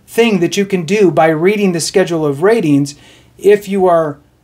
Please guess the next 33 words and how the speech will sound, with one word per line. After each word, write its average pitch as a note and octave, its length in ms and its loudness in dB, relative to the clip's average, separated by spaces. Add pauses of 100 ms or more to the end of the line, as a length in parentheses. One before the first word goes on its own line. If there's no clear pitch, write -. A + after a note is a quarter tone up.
(920)
let's F3 220 0
say, F3 160 2
front-loading F3 680 0
this D3+ 180 -2
a D#3 60 -4
little C#3+ 200 -2
bit D3 300 -2
and D#3+ 220 -6
you're F3+ 140 0
developing E3+ 720 0
the D3+ 100 -6
claim G3+ 480 -2
that D#3 180 -8
you're D3+ 100 -8
gonna D3 180 -2
file F#3 560 2
with C#3+ 200 -2
the D3 80 -2
V C#3+ 260 -2
A, B2+ 140 -4
you D3+ 200 -6
just D3 160 -8
haven't E3 240 -2
filed E3+ 380 0
it C3 80 -8
yet C#3 300 -6
because D#3 320 -6
you D3 80 -2
filed F3+ 420 2
an F3 100 -8
intent F3+ 340 -6
to F3+ 80 -6
file, D#3 600 0